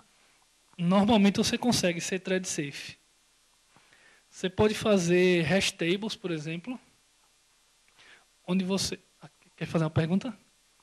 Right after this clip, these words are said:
Alguém quer perguntar? Você pode fazer hash tables, onde, imagine que você recebe, você tem um equipamento,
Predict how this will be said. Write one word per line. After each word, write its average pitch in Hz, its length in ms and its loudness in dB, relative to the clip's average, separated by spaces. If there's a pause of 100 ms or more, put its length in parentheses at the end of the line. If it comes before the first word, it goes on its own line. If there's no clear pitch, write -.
(1400)
Alguém 151 220 -20
quer 151 120 -16
perguntar? 147 460 -10 (1200)
Você - 140 -16
pode 190 320 -6
fazer 180 840 0
hash - 300 -2
tables, 202 480 0
onde, 196 340 2 (800)
imagine 214 380 -2
que 220 60 -12
você 254 240 -4
recebe, 208 1500 -2 (560)
você - 160 -12
tem 220 200 -4
um 233 40 0
equipamento, 220 920 -4